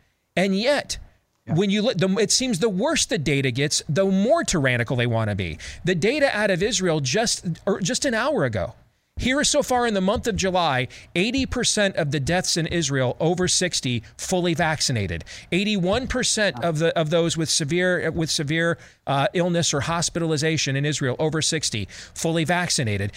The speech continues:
Speaker 1: Now their numbers of full, of, of deaths and, and severe illness have come down. That's good. But the idea that there's no risk to taking this whatsoever against the, uh, that you weigh vis-a-vis the, of not taking it, and so this is a no-brainer,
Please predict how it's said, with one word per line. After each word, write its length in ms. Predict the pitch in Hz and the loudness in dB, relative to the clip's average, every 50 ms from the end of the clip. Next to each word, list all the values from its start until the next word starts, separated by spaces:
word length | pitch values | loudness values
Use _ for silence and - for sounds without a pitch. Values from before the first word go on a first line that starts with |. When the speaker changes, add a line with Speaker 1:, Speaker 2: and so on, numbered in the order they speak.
| - - - | -10 -10 -4
Speaker 1:
Now 280 | - 165 226 269 285 262 | -2 0 2 2 2 2
their 180 | 180 175 165 | 2 2 2
numbers 580 | 160 165 165 190 233 254 220 208 185 180 - - | 4 2 2 2 2 2 2 2 2 2 0 0
of 160 | - 156 147 | 0 -2 -2
full, 280 | - - - 208 190 175 | -2 -2 -2 -2 -2 0
of, 220 | - 160 147 - | 0 0 0 2
of 200 | - 160 147 131 | 0 0 0 0
deaths 340 | 120 175 185 - - - - - | 2 2 2 2 2 -2 -2 -2
and, 240 | - 156 151 147 - - | -2 -2 0 -2 -2 -2
and 200 | - 160 156 165 - - | -2 -2 -2 -2 -4 -4
severe 360 | - - - 160 160 165 156 - | -4 -2 -2 0 2 0 2 2
illness 300 | 160 165 170 165 - - | 0 2 2 2 4 2
have 140 | 151 135 | 2 2
come 260 | - - 160 165 151 139 | 2 2 2 2 2 4
down. 520 | 139 147 247 330 320 226 190 214 233 208 - - - _ _ _ _ - | 2 2 4 4 2 2 2 0 0 -4 -6 -10 -20 _ _ _ _ -4
That's 260 | - - 190 226 - - | 0 0 0 2 0 0
good. 420 | - 262 220 247 320 311 269 - - - _ - - - - | 2 4 4 4 4 2 -2 -8 -10 -18 _ -20 -12 -2 -2
But 120 | 208 170 | 0 0
the 140 | 240 247 254 | 0 0 0
idea 480 | - 226 294 320 294 254 302 311 294 240 | 0 0 0 0 0 0 2 4 4 4
that 140 | 233 220 165 | 4 2 2
there's 220 | 233 214 202 - | 2 2 2 2
no 260 | 185 190 226 269 302 | 2 4 4 4 4
risk 460 | 262 208 214 277 269 - - - - - | 4 2 2 2 2 2 0 -2 -4 -4
to 120 | - 196 | -2 -2
taking 400 | - - 247 233 208 226 196 175 | 0 0 0 0 0 -2 -2 0
this 200 | 170 170 - - | 0 0 0 0
whatsoever 840 | 147 151 196 233 233 - - 208 185 208 240 220 170 156 151 147 - - - - - - | 0 0 0 0 2 0 0 2 2 2 2 2 2 2 0 0 -2 -6 -16 -12 -6 -4
against 440 | 170 156 165 220 233 202 - - - | -2 0 2 2 2 2 0 0 0
the, 120 | 196 196 | 0 0
uh, 140 | 202 - 190 | 0 0 -2
that 200 | 175 165 190 190 | -2 0 -2 -2
you 180 | 185 190 220 214 | 0 0 0 0
weigh 280 | 185 220 226 214 185 | 0 2 2 2 0
vis-a-vis 720 | 170 147 202 208 165 165 175 151 202 208 180 151 147 143 - - - - _ - | 0 0 0 0 0 0 0 0 0 0 0 0 -2 -2 -4 -8 -18 -18 _ -4
the, 260 | 151 185 180 190 - | -2 0 0 0 0
of 180 | 196 165 143 160 | 0 0 2 2
not 260 | 175 202 269 - - | 0 0 0 0 -2
taking 340 | - 165 143 127 - 135 127 | -2 -2 -2 0 -2 0 0
it, 180 | 135 143 - - - - - | 0 -2 -4 -8 -14 -6 -2
and 120 | 175 175 | 0 0
so 140 | - 214 202 | 2 2 2
this 180 | 180 202 196 - | 2 2 2 2
is 100 | 196 180 | 2 0
a 80 | 185 | 2
no-brainer, 840 | 170 165 180 185 214 247 196 165 180 196 208 214 156 113 104 101 104 | 2 4 4 4 4 4 2 2 2 2 2 2 2 0 0 0 -2